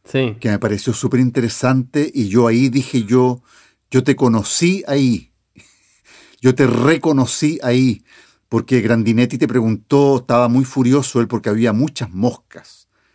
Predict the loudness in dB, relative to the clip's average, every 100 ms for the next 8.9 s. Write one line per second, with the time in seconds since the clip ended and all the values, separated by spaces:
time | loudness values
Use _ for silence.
0 | _ _ _ -2 -2 0 -4 -2 2 2
1 | 2 -2 -2 0 0 2 -2 -2 -4 -2
2 | -2 -4 -10 -18 -20 -20 _ -12 -6 -4
3 | -6 -8 -16 _ -8 -4 -2 -2 -2 -2
4 | -2 -2 0 -2 2 0 0 0 -2 0
5 | 0 2 2 0 0 2 0 0 0 0
6 | 0 -2 -2 -2 -2 -2 -4 -4 -8 _
7 | -2 2 2 -2 _ -20 -20 _ -6 0
8 | 2 2 0 -2 -4 -2 0 -2